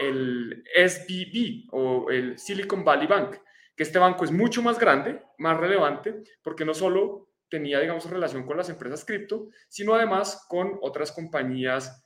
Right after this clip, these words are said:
eh, digamos, startups en California. Entiendo que este era el primero o segundo banco de California, es el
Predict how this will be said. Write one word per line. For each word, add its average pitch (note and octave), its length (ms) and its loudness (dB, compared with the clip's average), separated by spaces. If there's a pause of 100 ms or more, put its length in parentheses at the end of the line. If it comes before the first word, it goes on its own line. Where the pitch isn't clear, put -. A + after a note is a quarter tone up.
(100)
eh, C3 120 -4
digamos, B2+ 300 0
startups C#3+ 560 2
en D#3 80 -6
California. B2+ 520 0
Entiendo C#3+ 360 -2
que F3 60 -8
este F#3+ 120 -8
era F#3+ 100 4
el G3 120 2
primero E3 340 0
o C3 40 0
segundo C3 320 -4
banco D#3 240 -2
de D#3+ 80 -4
California, C#3 420 -6
es - 80 -16
el C#3 120 -8